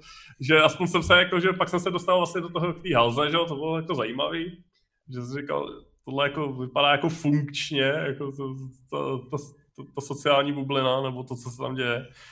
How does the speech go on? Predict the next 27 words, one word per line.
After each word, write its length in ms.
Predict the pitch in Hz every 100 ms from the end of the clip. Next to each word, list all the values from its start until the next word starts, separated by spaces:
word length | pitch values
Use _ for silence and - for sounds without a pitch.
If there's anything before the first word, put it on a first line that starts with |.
| - - -
A, 200 | 117 120
a 140 | 123
možná 280 | 123 127 139
bych 140 | 139
tam, 100 | 143
jako, 220 | 139 135 151
i 60 |
klidně, 220 | 143 143
jako, 200 | 143 143
zůstal, 500 | 143 131 - 135 113
nebo 180 | 113 117
minimálně 420 | 120 123 123 123
by 60 | 123 120
to 60 |
bylo 180 | 120 123
třeba, 260 | 123 123 123
jako, 180 | 120
částečně 460 | 127 117 117 127 -
nějaký, 340 | 123 123 120
jako, 340 | 123 120 131 120 123 _ _ _ _ _
eh, 1500 | 117 110 110 110 110 113 - - - - - - - _ _
nějaká, 300 | 127 117 120
jako, 300 | 117 117 127 117 - _ _ _ _ -
jak 80 | 120 -
to 100 | 117
říct, 360 | 113 107 -
eh, 320 | 113 110 107